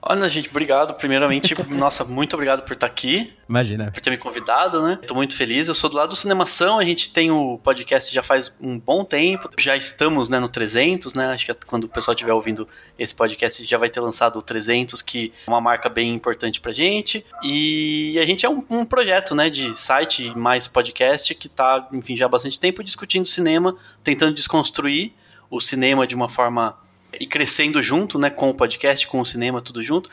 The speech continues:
Speaker 1: E, enfim, é um, é um pro-, é um, é um podcast que eu tenho muito orgulho de,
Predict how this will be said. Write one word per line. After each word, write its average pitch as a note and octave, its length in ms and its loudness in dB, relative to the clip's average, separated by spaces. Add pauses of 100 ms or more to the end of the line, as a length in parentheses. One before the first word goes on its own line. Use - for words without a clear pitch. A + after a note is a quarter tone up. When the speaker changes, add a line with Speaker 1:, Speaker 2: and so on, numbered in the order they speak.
Speaker 1:
E, D#3+ 380 0
enfim, G3 300 4
é D#3+ 60 6
um, G3+ 420 0
é F3 80 4
um F3+ 680 0
pro-, - 260 -2
é D#3 80 2
um, D#3 160 0
é D3 80 2
um D3+ 60 2
podcast D#3 340 2
que - 40 -6
eu D#3 40 -10
tenho E3 140 2
muito E3+ 180 2
orgulho E3 280 4
de, E3+ 180 0